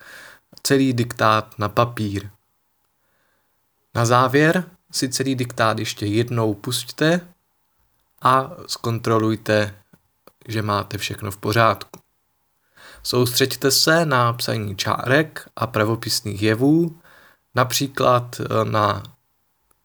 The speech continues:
velká a malá písmena u názvů příslušníků národů, na vyjmenovaná slova i, eh, na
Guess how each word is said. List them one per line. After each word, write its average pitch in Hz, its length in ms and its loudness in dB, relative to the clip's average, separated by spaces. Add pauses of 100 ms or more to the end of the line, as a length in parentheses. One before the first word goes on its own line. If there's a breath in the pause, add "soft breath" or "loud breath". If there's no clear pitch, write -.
(300)
velká 117 380 2
a 107 120 -2
malá 104 340 0
písmena 127 920 -2 (320)
u 113 80 -4
názvů 107 460 -2
příslušníků - 720 -6
národů, 120 680 2 (420 loud breath)
na 107 100 -2
vyjmenovaná 120 640 0
slova 147 640 2 (2250 soft breath)
i, 151 340 4
eh, 120 680 0
na 120 420 2